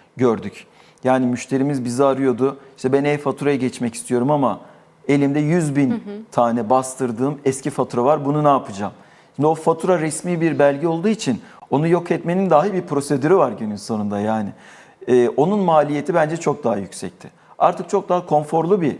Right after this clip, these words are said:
Speaker 1: alan var. Faturayı evden kesebiliyorsunuz. Herhangi bir çıktı almanıza gerek yok.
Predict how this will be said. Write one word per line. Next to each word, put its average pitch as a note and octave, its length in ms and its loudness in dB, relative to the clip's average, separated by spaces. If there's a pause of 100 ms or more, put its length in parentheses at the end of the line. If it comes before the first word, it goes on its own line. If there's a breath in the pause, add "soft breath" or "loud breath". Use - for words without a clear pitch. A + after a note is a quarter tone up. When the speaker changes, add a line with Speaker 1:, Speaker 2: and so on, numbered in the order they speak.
(120)
Speaker 1:
alan G#2 360 -2
var. F2 160 -10 (380 soft breath)
Faturayı D3+ 480 0
evden D3 440 2
kesebiliyorsunuz. C#3 880 -4
Herhangi B2 340 -2
bir A#2 60 -8
çıktı - 280 -8
almanıza A#2 600 -2 (340 loud breath)
gerek A#2 380 -2
yok. C#3+ 280 -4